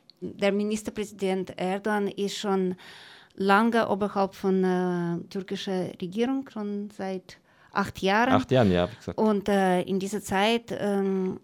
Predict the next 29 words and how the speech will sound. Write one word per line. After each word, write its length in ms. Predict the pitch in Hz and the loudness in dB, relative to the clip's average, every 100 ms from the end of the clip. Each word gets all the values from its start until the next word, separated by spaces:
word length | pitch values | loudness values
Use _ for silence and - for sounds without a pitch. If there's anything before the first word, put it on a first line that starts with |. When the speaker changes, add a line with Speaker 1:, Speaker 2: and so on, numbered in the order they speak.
| - | -12
Speaker 1:
haben 280 | - 208 220 | -6 -2 0
sich 160 | 220 208 | -2 -4
bestimmt, 480 | 202 - 254 247 | -6 -4 -4 -2
äh, 320 | 226 208 196 180 - | -2 0 -2 -4 -8
so, 260 | 196 190 180 _ | -4 -4 -4 _
sagen 280 | - 175 196 | -10 -6 -4
wir 60 | 180 | -4
so, 120 | 185 | -4
spezifische 880 | 180 - - 175 - 214 214 214 202 | -6 -10 -18 -14 -6 -4 -2 -2 -2
Problemfragen, 1000 | 190 190 180 185 214 - 196 190 185 190 | -4 -6 -2 0 -2 -2 0 0 -2 -4
die 120 | 180 185 | -4 -6
wir 100 | 175 | -4
so 200 | 180 160 - - - | -4 -6 -8 -20 -20
in 140 | - 190 | -4 -2
Europa 580 | 180 185 190 190 180 170 - - | 0 -2 0 2 2 -2 -12 -16
von 160 | - 185 | -6 -4
der 100 | 170 | -2
Türkei 420 | 185 - 180 170 | -2 0 -2 -2
kennen, 480 | 170 214 214 202 - - - | -2 0 2 0 -4 -12 -20
so 160 | _ 180 | _ -8
kurdische 480 | - 220 190 196 196 | -2 -2 -2 -6 -6
Frage, 480 | 185 185 185 175 185 | -2 2 2 2 -2
Frauenrechte, 920 | 208 196 202 196 190 180 - 185 180 - - | 2 2 4 2 2 -2 -4 -6 -6 -10 6
auch 240 | 208 220 - | 8 8 4
irgendwie 480 | 233 220 220 214 214 | 4 4 2 2 2
entwickelt. 540 | 220 220 254 185 170 | 2 2 2 2 2
Wie 80 | 214 | 0
sieht 180 | 214 226 | -2 0
es 720 | 190 - - - - - - | -2 -2 -12 -12 -12 -14 -14